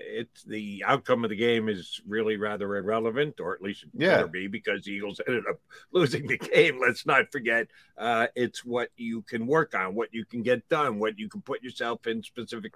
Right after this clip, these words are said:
Speaker 1: situation to test players and, and give them, uh, a basis
Speaker 2: I gotta
Speaker 1: for what
Speaker 2: look.
Speaker 1: you may
Speaker 2: Fourth down, they were four of five, Jody.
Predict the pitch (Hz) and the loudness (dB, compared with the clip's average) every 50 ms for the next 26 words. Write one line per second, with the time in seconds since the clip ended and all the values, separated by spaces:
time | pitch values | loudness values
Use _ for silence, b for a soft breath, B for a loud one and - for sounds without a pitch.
0 | 113 104 110 110 - - 127 139 151 170 156 - - 95 - B B B B B | -12 -10 -10 -10 -10 -10 0 2 2 2 2 0 -6 -14 -16 B B B B B
1 | B _ - 135 123 - - 160 151 135 - - _ - 135 135 127 120 123 127 | B _ 0 0 0 4 4 4 4 4 2 -2 _ 0 2 4 6 8 8 8
2 | 123 120 110 - - 113 107 104 101 101 - - 101 101 101 95 110 131 120 107 | 8 8 4 2 2 2 2 2 -2 -6 -6 -6 -6 -6 -6 0 0 0 0 4
3 | 120 117 113 110 110 107 107 104 101 98 98 98 98 95 98 98 98 101 101 - | 4 6 6 6 4 2 2 0 0 0 -2 -4 -6 -8 -10 -10 -8 -8 -2 0
4 | 117 117 113 135 - - 113 95 - 113 117 113 101 - 113 117 117 - _ _ | 0 0 0 -2 -2 -2 -2 0 2 4 4 4 4 2 -2 -4 -6 -6 _ _
5 | _ _ _ _ _ _ _ _ _ _ _ _ - 151 170 196 202 202 - 160 | _ _ _ _ _ _ _ _ _ _ _ _ 0 4 4 4 4 4 2 4
6 | 156 147 143 120 113 110 107 101 - - - 151 147 180 170 151 127 - - - | 4 4 4 4 4 4 4 2 0 -2 -2 2 4 6 8 8 6 6 4 4
7 | 110 107 104 95 85 76 73 - - - - - - - - | 6 6 6 6 4 2 -2 -6 -10 -10 -8 -8 -10 -12 -14